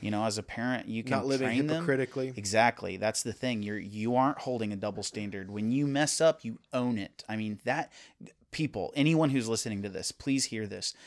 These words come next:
Speaker 1: That is what it means to be a Christian, is to confess our sins and receive the grace and mercy of God through Christ. And so when you do that with your kids, that sticks. And, and that's,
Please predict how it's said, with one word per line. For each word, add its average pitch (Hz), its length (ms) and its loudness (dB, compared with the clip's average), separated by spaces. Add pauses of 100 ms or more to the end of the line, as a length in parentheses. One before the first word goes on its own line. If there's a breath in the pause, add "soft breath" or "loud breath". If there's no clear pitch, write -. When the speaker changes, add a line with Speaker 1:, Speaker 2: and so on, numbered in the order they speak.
(260 loud breath)
Speaker 1:
That 120 380 6
is 131 140 0
what 127 180 4
it 131 120 0
means 123 380 -2 (280 loud breath)
to 110 80 -6
be 110 180 0
a 104 40 2
Christian, - 440 -4
is 92 120 -8
to 101 300 -4 (180)
confess 123 520 0
our 117 100 2
sins 107 440 -4
and 107 160 -6
receive 113 540 -6 (300 loud breath)
the 113 80 -2
grace 107 460 0
and 110 120 -2
mercy 107 380 -4
of 98 120 -6
God 98 340 -2
through 104 220 -6
Christ. - 520 -8 (360 loud breath)
And 104 80 -2
so 107 180 0
when 110 240 0
you 165 120 0
do 117 320 0
that 135 240 2
with 110 180 -6
your 101 100 -6
kids, 156 440 -6 (340 loud breath)
that 101 560 2 (140)
sticks. - 800 -2
And, 101 320 -4
and 107 240 -2
that's, 123 300 0